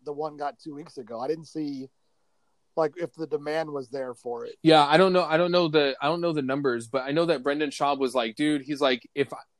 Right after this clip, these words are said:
Speaker 2: he's like, "If I'm Dana White, I put this, you have, I put the pay-per-view out for, like, twenty bucks." He's like,
Speaker 1: Yeah,
Speaker 2: he's all,
Speaker 1: that's,
Speaker 2: he's
Speaker 1: that,
Speaker 2: all,
Speaker 1: that's, uh,
Speaker 2: he's all, "Who fucking cares? Like, you're the
Speaker 1: Yeah.
Speaker 2: o-, you're the only sport at the moment. Take advantage of that." Twenty
Speaker 1: Right,
Speaker 2: bucks.
Speaker 1: like, I feel like,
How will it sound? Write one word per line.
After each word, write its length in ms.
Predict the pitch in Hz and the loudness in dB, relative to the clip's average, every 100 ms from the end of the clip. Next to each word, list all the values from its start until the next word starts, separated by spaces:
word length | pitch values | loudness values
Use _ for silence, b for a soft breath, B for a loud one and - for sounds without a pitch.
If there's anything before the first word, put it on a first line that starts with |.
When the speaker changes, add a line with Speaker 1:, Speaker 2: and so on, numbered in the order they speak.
| _ - | _ -10
Speaker 2:
he's 160 | 143 | -2
like, 140 | 139 135 | 0 0
"If 120 | 135 | 0
I'm 160 | 196 196 | 2 4
Dana 200 | 196 185 | 4 4
White, 360 | 160 165 175 _ - | 2 0 -6 _ -4
I 120 | 170 | -2
put 220 | 165 190 170 | 0 -2 -2
this, 220 | 156 - | -8 0
you 140 | 156 | 2
have, 100 | 156 b b | 2 b b
I 80 | 170 | 0
put 160 | 180 208 | 2 4
the 80 | 170 | 6
pay-per-view 460 | 175 175 165 170 | 4 4 2 4
out 200 | 165 165 | 2 0
for, 80 | 160 | 0
like, 220 | 123 107 | 0 -2
twenty 300 | - 139 135 | -6 -4 -2
bucks." 540 | 113 104 - - - - - | 0 -2 -4 -12 -14 -16 -6
He's 160 | 139 147 | 2 4
like, 200 | 139 127 | 4 2
Speaker 1:
Yeah, 260 | 190 226 208 | 6 8 8
Speaker 2:
he's 140 | 185 | 8
all, 160 | 202 240 | 10 10
Speaker 1:
that's, 140 | 185 - | 8 4
Speaker 2:
he's 220 | 185 208 | 4 8
Speaker 1:
that, 20 | |
Speaker 2:
all, 60 | 190 - | 8 8
Speaker 1:
that's, 280 | - - | 4 -4
uh, 260 | - - - - | -2 -2 -8 -2
Speaker 2:
he's 80 | 202 | 0
all, 80 | 185 | 4
"Who 140 | 214 | 2
fucking 340 | 214 240 226 156 | 0 -2 -2 -2
cares? 640 | 165 208 120 - - - | 0 0 -2 -8 -18 -8
Like, 320 | 151 156 143 - | 0 0 0 -2
you're 220 | 156 196 | 6 8
the 100 | 196 | 10
Speaker 1:
Yeah. 80 | 208 190 | 8 6
Speaker 2:
o-, 220 | 214 220 | 4 4
you're 160 | 190 208 | 4 4
the 140 | 190 - | 4 4
only 340 | 208 247 240 185 | 4 4 0 -6
sport 520 | - - 233 233 156 | -10 -6 0 0 0
at 120 | 160 | -6
the 60 | 165 | -6
moment. 400 | 170 196 151 135 | -4 -4 -6 -6
Take 180 | 190 196 | -4 -2
advantage 400 | 160 156 196 143 | -2 0 0 0
of 60 | 110 | -4
that." 200 | 90 90 _ _ _ _ _ - | -6 -10 _ _ _ _ _ 4
Twenty 180 | 202 | 8
Speaker 1:
Right, 80 | 185 | 8
Speaker 2:
bucks. 240 | 151 185 196 | 8 6 6
Speaker 1:
like, 80 | |
I 40 | 196 | 4
feel 200 | 233 220 | 4 6
like, 220 | 202 | 6